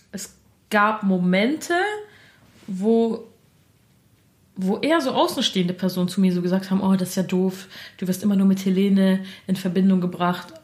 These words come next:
Aber dann habe ich auch zu denen gesagt, ganz ehrlich, in, zum Beispiel in Amerika gibt es so viele Künstler und, äh, die kennt man auch nur durch gewisse Bekanntere. Alle, Rihanna wurde am Anfang von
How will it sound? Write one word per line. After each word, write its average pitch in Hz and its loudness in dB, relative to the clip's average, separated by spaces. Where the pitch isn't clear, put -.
Aber 190 -2
dann 180 2
habe 196 0
ich 196 -6
auch 220 -6
zu - -6
denen 233 0
gesagt, 208 0
ganz 190 2
ehrlich, 254 -2
in, 190 2
zum - -2
Beispiel 185 -2
in 185 2
Amerika 202 2
gibt 180 -6
es 185 -6
so 269 -2
viele 262 -2
Künstler 190 -4
und, 202 0
äh, 185 0
die 196 -6
kennt 220 0
man 196 0
auch 359 2
nur 220 0
durch 190 -2
gewisse 190 -4
Bekanntere. 185 -2
Alle, 240 0
Rihanna 226 2
wurde 208 2
am 196 2
Anfang 226 0
von 214 0